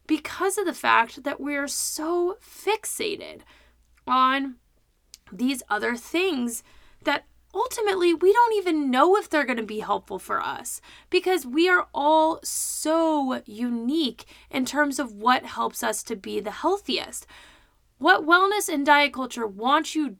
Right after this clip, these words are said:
desperately to believe is that there is one specific way to be as quote unquote healthy as possible.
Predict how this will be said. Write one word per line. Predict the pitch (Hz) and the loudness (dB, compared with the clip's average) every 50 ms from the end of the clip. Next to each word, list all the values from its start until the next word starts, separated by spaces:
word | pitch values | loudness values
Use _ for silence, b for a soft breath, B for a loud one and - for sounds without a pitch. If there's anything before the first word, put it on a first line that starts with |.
| _ | _
desperately | - 254 254 269 294 - - - - 320 320 320 - 294 285 277 269 254 | 2 4 6 6 6 4 0 -6 -6 -6 -6 -6 -4 -4 -4 -4 -4 -4
to | - - - 269 254 214 | -6 -8 -8 -8 -8 -6
believe | 202 214 208 208 214 220 220 190 - 113 113 - - B B B B B - | -6 -6 -6 -4 -4 -6 -6 -6 -8 -10 -12 -14 -18 B B B B B -6
is | 262 254 226 | -4 -4 -2
that | 208 277 247 254 - - | 2 2 2 2 2 0
there | 214 254 277 294 | -2 -2 0 2
is | 311 302 277 - | 2 0 -2 -4
one | 240 202 190 185 196 214 240 262 269 285 302 320 330 359 - | -8 -14 -16 -10 -2 2 4 6 6 6 4 2 0 -2 -4
specific | - - - - 269 - - - - 269 254 - 269 262 254 - | -6 -8 -6 -6 -6 -4 -4 -2 -2 -4 -4 -2 -4 -4 -4 -6
way | - 202 190 202 226 226 220 214 202 190 190 b b b b b _ | -12 -10 -4 -2 0 2 2 0 -2 -4 -8 b b b b b _
to | - - 254 | -8 -6 -6
be | 202 190 240 240 247 247 - - - | -6 -4 0 0 2 2 0 0 0
as | 226 226 220 - | 0 0 0 -2
quote | - - - - 277 277 262 - | -10 -8 -6 -4 -4 -4 -4 -4
unquote | 269 262 247 247 240 - - 233 233 233 - | -4 -2 -2 -4 -4 -4 -4 -4 -4 -6 -8
healthy | - - - 233 226 226 - - 233 233 - - | -12 -12 -8 -6 -6 -6 -6 -6 -8 -6 -4 -2
as | 214 208 202 - - | -2 -2 -2 -4 -8
possible. | - - 202 190 185 - - - - - - - B | -10 -8 -8 -6 -6 -6 -8 -8 -10 -14 -14 -14 B